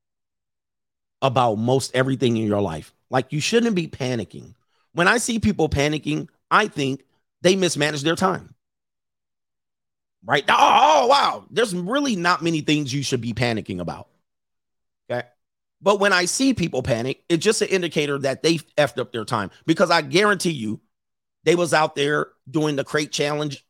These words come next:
They was out there scrolling their Instagram, right?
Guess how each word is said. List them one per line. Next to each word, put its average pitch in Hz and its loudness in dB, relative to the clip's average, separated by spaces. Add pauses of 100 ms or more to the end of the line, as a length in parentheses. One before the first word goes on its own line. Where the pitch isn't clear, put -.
They 170 2
was 170 0
out 156 2
there 147 -4
scrolling 147 2
their 143 0
Instagram, 143 -4 (600)
right? 147 0